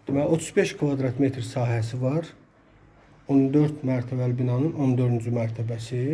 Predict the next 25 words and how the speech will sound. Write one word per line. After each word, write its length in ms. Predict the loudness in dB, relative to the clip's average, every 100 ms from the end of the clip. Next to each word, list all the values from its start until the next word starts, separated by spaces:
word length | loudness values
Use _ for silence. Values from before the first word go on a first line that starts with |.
| -4 -10 -20 -20 -20 _
Belə 240 | 4 8 8
bir 240 | 6 -2 -12 _ _ _ _ _ _ _ _ _ _ _ -8
otaq. 720 | -8 -2 0 2 2 -2 -6 -20 _ _ _ _ _ _ _ _ _ -2
Yəni, 140 | 4 4
axırıncı 440 | 6 4 4 6 6
mərtəbədir, 560 | 4 2 2 4 4
mansard 480 | 6 4 2 -4 -6
tiplidir. 540 | -12 -10 -8 -8 -10 -12 _ _ -20 -20 _ _ -20 -2
Amma 160 | 2 6
bank 260 | 6 6 4
yolu 160 | 6
ilə 140 | 6 4
sizin 240 | 2 2
adınıza 380 | 4 2 2 0
sənəd-, 640 | 0 0 -2 -4 -8 -10 -10
sənədləşdiriləcək 1000 | -4 -2 -2 -4 -6 -6 -4 -2 0 2
mənzil, 460 | 2 0 2 0 0 -8 -18 -8
iş 140 | -2 4
yeri 200 | 6 6
və 140 | 2 2
arayış 380 | 4 4 4 0
bu 40 | -2
zaman 360 | 2 2 2 0
tələb 300 | -2 0 2
olunmayacaqdır. 840 | 2 2 0 -4 -8 -10 -6 -4